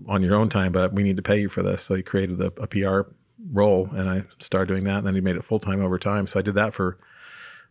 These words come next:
oh, about four years into the late eighties, and then realized, "Oh my gosh, I love public relations, I love journalism, I love writing."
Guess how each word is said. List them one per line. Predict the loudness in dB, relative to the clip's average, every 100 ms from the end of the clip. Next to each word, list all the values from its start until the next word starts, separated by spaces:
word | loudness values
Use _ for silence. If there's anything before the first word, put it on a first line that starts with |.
| _ 0
oh, | 2
about | 2 0
four | 2 4 6
years | 6 4 2 -4 -8
into | -2 0 0 0
the | 0
late | 0 0 2
eighties, | 0 0 -2 -6 -8 -4
and | -2 0
then | 2 4
realized, | 4 4 2 2
"Oh | 2
my | 2
gosh, | 2 2 0
I | 0
love | 0 0
public | 0 -2 0
relations, | 0 0 -2
I | -2
love | -2
journalism, | 0 0 0 0
I | 0
love | 0
writing." | 2 0 0 0 -4